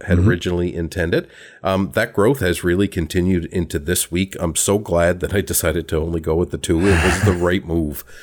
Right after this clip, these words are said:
Speaker 1: Um,
Speaker 2: Good.
Speaker 1: yeah, you know, t-, today was, uh, w-, w-, was a pretty good day. Completed, uh, the first week in flowering.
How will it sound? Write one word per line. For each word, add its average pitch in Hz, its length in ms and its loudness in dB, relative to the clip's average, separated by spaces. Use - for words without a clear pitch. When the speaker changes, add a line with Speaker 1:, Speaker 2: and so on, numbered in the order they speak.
Speaker 1:
Um, 73 500 -4
Speaker 2:
Good. 82 400 0
Speaker 1:
yeah, 80 400 0
you 78 160 -8
know, 78 180 -4
t-, - 400 -6
today 85 360 -2
was, 80 420 -6
uh, 78 200 0
w-, 78 240 -6
w-, 87 260 -8
was 90 180 -4
a 85 60 -6
pretty 87 240 -4
good 80 260 -4
day. 85 220 2
Completed, 90 560 -2
uh, 87 100 2
the 87 140 -2
first - 280 -2
week 98 140 -4
in 82 80 -2
flowering. 90 720 0